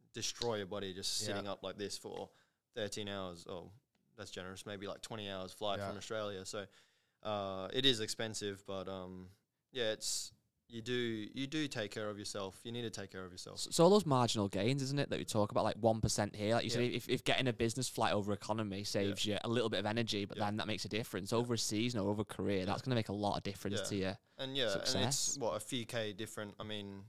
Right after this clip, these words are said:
Speaker 1: that could be not even a shot at the end of the day, you know?
Speaker 3: Yeah.
Speaker 1: So, um,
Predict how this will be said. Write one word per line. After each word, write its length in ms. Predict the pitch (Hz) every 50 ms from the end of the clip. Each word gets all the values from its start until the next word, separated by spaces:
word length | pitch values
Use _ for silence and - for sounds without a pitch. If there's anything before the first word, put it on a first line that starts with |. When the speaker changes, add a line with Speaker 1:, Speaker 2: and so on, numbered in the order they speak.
| - _ -
Speaker 1:
that 120 | 117 110 -
could 120 | 113 98
be 320 | 107 104 98 95 92 95 107 - _ _ _ -
not 140 | 113 104 104
even 140 | 104 98 92
a 60 | 90
shot 320 | - - - 107 90 - - _ _
at 120 | - 107 98
the 80 | 110
end 120 | 104 101 101
of 140 | 98 95 87
the 80 | 104
day, 120 | 104 98 95
you 120 | 95 95
know? 180 | 95 98 101 110 - _ _ -
Speaker 3:
Yeah. 80 | 107 107
Speaker 1:
So, 200 | 104 104 104 98 - _ _ _ _ _ _ _ _ _ _ _ 95 98
um, 340 | 98 98 98 98 95 95